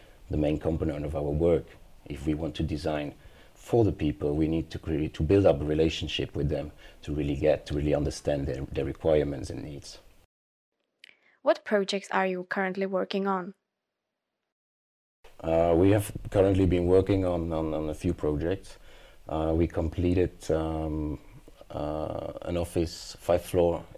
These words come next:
Speaker 1: in Dock, Docking Four for a company named Reich. And, um, during the pandemic, they realized that we, they will not have the same growth. So they didn't complete the five floors in one time,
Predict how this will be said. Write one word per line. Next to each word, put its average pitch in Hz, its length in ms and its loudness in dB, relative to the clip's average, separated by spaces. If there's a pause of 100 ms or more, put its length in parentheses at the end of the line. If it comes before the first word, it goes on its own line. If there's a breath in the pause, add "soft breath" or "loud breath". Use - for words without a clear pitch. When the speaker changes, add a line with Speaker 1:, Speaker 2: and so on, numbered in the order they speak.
Speaker 1:
in 80 360 -8
Dock, 78 380 -2
Docking 92 320 -2
Four 117 380 -4
for - 340 -6
a - 40 -8
company - 360 -4
named 76 240 -6
Reich. 73 420 -2 (800 loud breath)
And, 76 480 0
um, 73 640 -4 (200)
during 95 300 4
the 95 80 2
pandemic, 90 800 -2 (140)
they 80 180 -2
realized 82 480 0
that 78 140 0
we, 82 120 2
they 78 160 2
will 80 140 2
not 80 180 -4
have 85 260 -4
the 78 80 -4
same 76 240 -4
growth. 78 460 0 (1080)
So 85 240 -2
they 80 100 4
didn't 90 240 -2
complete 82 640 -4 (320 soft breath)
the 71 80 -8
five 80 280 -2
floors 76 420 -4
in 78 120 -4
one 76 180 -6
time, 80 440 -8